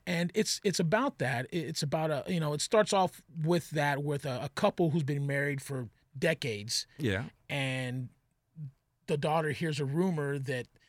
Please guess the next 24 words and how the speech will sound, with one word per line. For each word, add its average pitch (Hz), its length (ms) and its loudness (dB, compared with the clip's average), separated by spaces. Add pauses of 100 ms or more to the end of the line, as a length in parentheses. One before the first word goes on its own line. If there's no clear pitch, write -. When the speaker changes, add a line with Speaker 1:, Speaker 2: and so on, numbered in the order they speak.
(280)
Speaker 1:
the 160 80 0
reason 180 340 2
their 151 140 0
marriage, 170 600 0
that 147 160 -4
her 156 120 2
parents' 170 340 2
marriage 175 400 0
has 139 160 0
lasted 127 320 -4
so 139 140 -2
long 131 220 -2
is 131 100 -4
because 151 320 -4
they 151 140 0
invite 156 540 -2
a - 60 -10
third 160 380 -2
party 143 440 -2
into 147 240 -2
the 123 120 -4
relationship. 131 760 -4 (220)
Every, 147 160 2
Speaker 2:
Yeah. 82 140 0